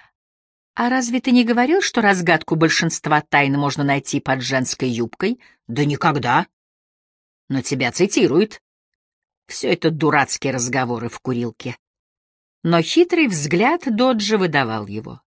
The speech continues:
Закончив завтрак и поделив пополам сумму чека, напарники расплатились. Когда они прощались у ресторана, Гонзалес вдруг сказал:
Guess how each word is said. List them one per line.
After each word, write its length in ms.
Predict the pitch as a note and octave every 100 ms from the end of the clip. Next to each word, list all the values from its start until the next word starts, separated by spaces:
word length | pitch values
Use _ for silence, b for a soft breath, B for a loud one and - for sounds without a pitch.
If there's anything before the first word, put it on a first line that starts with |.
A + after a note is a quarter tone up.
| _ B B B B -
Закончив 640 | F3 A#3+ B3 G4 - D4
завтрак 560 | G3 C#4+ E4+ E4+ D#4+ C4
и 40 |
поделив 500 | - G3 A3 D#4 D#4+
пополам 500 | F#3 E3+ D#3+ D#3+ D3+
сумму 420 | - - D3 C#3+
чека, 380 | C#3 - F4 D#4
напарники 760 | F#3 D#3 F3+ F#3 F3 - E3 -
расплатились. 960 | D#3 - - B2 - B2 G#2 - - - _ _ _ _ _ _
Когда 320 | - G3+ G3+
они 180 | G3+ G3+
прощались 600 | F#3+ G3 - G3+ F#3+ F#3
у 60 | -
ресторана, 580 | F#3 F3 F3 F3+ F3 F3
Гонзалес 680 | E3+ E3+ D#3+ A#3+ B3 G3 -
вдруг 300 | E3+ G#3 -
сказал: 560 | - G#3 F3 C3 G#2+